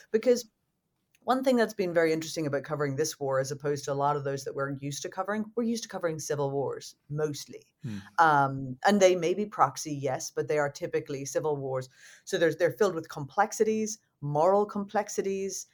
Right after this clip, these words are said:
Speaker 1: um, uh, you know, social dynamics, tribes,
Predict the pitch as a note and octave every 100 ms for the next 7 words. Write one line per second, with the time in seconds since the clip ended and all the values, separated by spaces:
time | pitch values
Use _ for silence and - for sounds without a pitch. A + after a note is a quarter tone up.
0 | _ _ F3+ D#3+ D3+ D3 C#3+ C#3 C#3 -
1 | _ _ - D3+ C#3 C3+ C3 D#3+ E3+ C3+
2 | - - G3 G3 F#3+ F#3 F#3 F3+ F#3+ F#3+
3 | - - - G#3 D#3 C3+ C3 -